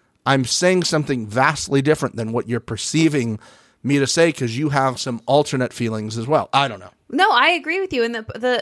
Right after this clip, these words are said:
Speaker 2: annoying thing that I had during this whole situation was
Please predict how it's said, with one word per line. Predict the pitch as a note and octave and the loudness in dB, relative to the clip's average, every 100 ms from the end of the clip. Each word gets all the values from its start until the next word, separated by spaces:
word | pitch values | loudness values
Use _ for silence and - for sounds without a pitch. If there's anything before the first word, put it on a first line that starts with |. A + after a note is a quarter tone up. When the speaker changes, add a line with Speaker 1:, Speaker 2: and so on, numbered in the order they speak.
| A#3 | -2
Speaker 2:
annoying | A#3+ D4+ F4+ | -2 -4 -6
thing | D#4+ C4 | -8 -4
that | A#3+ | 0
I | A#3 F4+ - - | 2 0 -2 -10
had | A3 A3 G3+ F#3+ | -6 -2 -2 -2
during | G#3 G3+ | -6 -6
this | G3 F#3+ | -8 -8
whole | G3 | -10
situation | F#3+ F#3 F#3 E3+ F3 G#3+ G#3 | -8 -8 -6 -6 -6 -6 -6
was | G3+ G3 F#3+ | -6 -6 -8